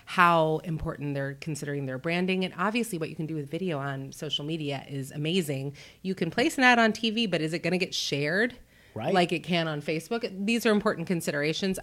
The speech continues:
Speaker 1: I don't know that T V is dead, uh, but, you know, s-, YouTube, which is social media, is sure trying to replace it, right?
Speaker 2: Sure.
Speaker 1: Or
Speaker 2: And
Speaker 1: I G T V.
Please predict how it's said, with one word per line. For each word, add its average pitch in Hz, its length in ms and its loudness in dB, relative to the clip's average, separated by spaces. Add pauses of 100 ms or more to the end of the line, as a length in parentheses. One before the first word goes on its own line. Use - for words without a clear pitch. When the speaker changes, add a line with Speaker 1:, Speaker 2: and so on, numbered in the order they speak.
Speaker 1:
I 202 100 4
don't 202 160 6
know 190 100 2
that 160 180 -4
T 165 240 -2
V 151 420 -4 (400)
is 151 140 -2
dead, 147 380 -2 (500)
uh, 151 300 2
but, 151 340 0 (280)
you 170 180 -2
know, 143 340 -2 (500)
s-, - 160 -16 (180)
YouTube, 226 500 -2
which 160 280 0
is 160 220 4
social 180 400 6
media, 165 500 6
is 143 240 0
sure 180 220 -4
trying 208 340 0
to 196 60 2
replace 196 500 -2
it, 240 220 -8
right? 160 340 -2 (140)
Speaker 2:
Sure. 196 520 0
Speaker 1:
Or 151 60 -2
Speaker 2:
And 208 120 8
Speaker 1:
I 185 80 8
G 196 180 2
T 208 180 2
V. 202 360 6